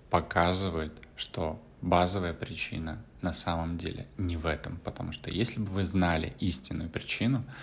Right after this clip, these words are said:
вы бы её уже бы р-, разрешили и устранили эту проблему, эти блоки, мешающие вам зарабатывать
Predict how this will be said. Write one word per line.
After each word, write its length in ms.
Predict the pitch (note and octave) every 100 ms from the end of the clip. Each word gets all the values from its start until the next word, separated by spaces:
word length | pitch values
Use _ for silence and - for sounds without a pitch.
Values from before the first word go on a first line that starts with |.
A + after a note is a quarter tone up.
| - - - - -
вы 140 | A2+
бы 120 | G2+
её 220 | E2 F2 E2
уже 300 | D#2 D#2+ E2+
бы 180 | D#2+
р-, 180 | D#2+ D#2+ F#2
разрешили 680 | E2+ D#2+ E2 - A#2 A#2+ G2 -
и 140 | - F2+
устранили 680 | - - - F2 F2 E2 D#2+
эту 160 | -
проблему, 640 | - E2 D#2+ D#2+ G#2 G2+
эти 180 | D#2+ -
блоки, 580 | E2 D#2+ E2+ G2 F#2 E2 - - - - -
мешающие 960 | F#2 - - E2 F2+ F#2+ - F#2 - -
вам 500 | F2 D#2+ D#2+ E2 F#2 -
зарабатывать 880 | - F2 E2+ E2 D#2 D#2 - E2 -